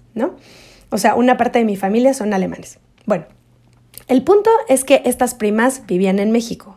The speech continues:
y crecimos juntas y nos llevábamos muy bien. Entonces, pues, un día me acuerdo que salimos a bailar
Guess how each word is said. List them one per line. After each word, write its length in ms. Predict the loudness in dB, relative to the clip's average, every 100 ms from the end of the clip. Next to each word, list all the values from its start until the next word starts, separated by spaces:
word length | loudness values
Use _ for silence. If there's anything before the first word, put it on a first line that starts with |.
| -6
y 100 | -2
crecimos 460 | 0 -2 -4 -4
juntas 380 | -2 -2 -4 -16 -20 -12 -2
y 80 |
nos 160 | 0 2
llevábamos 420 | 2 2 0 -2
muy 220 | -2 -2
bien. 280 | 0 0 -2
Entonces, 600 | -4 -4 -4 -2 -4 -8 -16
pues, 240 | -12 -8 -4
un 120 | -2
día 120 | 0
me 120 | 0
acuerdo 340 | -2 -2 -4 -4
que 160 | -8
salimos 400 | -6 -6 -4 -4
a 60 | -4
bailar 420 | 0 0 0 -2